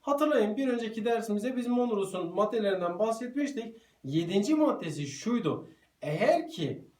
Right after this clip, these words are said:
Mondros'u kabul etmeyecek bir yer olursa Osmanlı Devleti'nde bundan dolayı bir isyan çıkarsa itila devletleri istedikleri herhangi bir stratejik noktayı, e, işgal edebileceklerdi.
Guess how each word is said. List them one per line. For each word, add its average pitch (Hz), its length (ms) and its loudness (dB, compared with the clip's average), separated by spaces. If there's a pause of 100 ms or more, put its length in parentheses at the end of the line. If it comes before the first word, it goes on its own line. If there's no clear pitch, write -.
(220)
Mondros'u 208 840 2
kabul 190 340 0
etmeyecek 202 600 -2
bir 175 100 -8
yer 175 100 -4
olursa 294 400 -2
Osmanlı 165 420 -2
Devleti'nde 156 720 0 (280)
bundan 196 600 2
dolayı 180 300 0
bir 196 120 -4
isyan 196 320 0
çıkarsa 240 720 0 (120)
itila 262 460 4
devletleri 180 360 -2
istedikleri 262 580 -6
herhangi 226 760 0
bir 202 120 -2
stratejik 202 840 -6
noktayı, 247 720 2 (580)
e, 165 300 0 (400)
işgal 320 640 2
edebileceklerdi. 208 1200 0